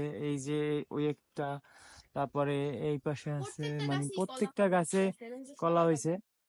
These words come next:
Speaker 2: কিন্তু
Speaker 1: আর
Speaker 2: ভিতরটা অনেক ঠান্ডা,
Speaker 1: ঠিক আছে,
Speaker 2: ভিতরটা
Speaker 1: এই
Speaker 2: অনেক
Speaker 1: জন্যই তো
Speaker 2: ঠান্ডা।
Speaker 1: ভিতরে ঢুকলাম, আর তো
Speaker 2: হ্যাঁ,
Speaker 1: নাহলে তো ভিতরে ঢুকতাম
Speaker 2: ভিতরে
Speaker 1: না।
Speaker 2: ঠান্ডা,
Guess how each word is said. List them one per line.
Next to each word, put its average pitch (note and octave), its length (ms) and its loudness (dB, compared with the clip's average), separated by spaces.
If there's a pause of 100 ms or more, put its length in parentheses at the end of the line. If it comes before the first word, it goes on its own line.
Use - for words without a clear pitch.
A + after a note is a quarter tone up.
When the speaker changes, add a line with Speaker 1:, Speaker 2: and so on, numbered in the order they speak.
Speaker 2:
কিন্তু C4+ 100 -4
Speaker 1:
আর C#3+ 80 0
Speaker 2:
ভিতরটা C#4+ 380 -6
অনেক D#4+ 240 -12
ঠান্ডা, A#3+ 540 -10 (680)
Speaker 1:
ঠিক F3+ 160 -2
আছে, F3+ 120 2
Speaker 2:
ভিতরটা - 20 4
Speaker 1:
এই F3+ 80 4
Speaker 2:
অনেক - 20 4
Speaker 1:
জন্যই G#3 300 6
তো G#3+ 120 2
Speaker 2:
ঠান্ডা। F3 40 2
Speaker 1:
ভিতরে F3+ 300 2
ঢুকলাম, D#3+ 320 2
আর D3+ 120 2
তো D#3+ 80 -4
Speaker 2:
হ্যাঁ, - 20 -2
Speaker 1:
নাহলে D#3+ 220 0
তো E3 80 -2
ভিতরে D#3+ 240 0
ঢুকতাম D3 360 -2
Speaker 2:
ভিতরে C#3 60 -2
Speaker 1:
না। C3 120 -4
Speaker 2:
ঠান্ডা, B3+ 300 -12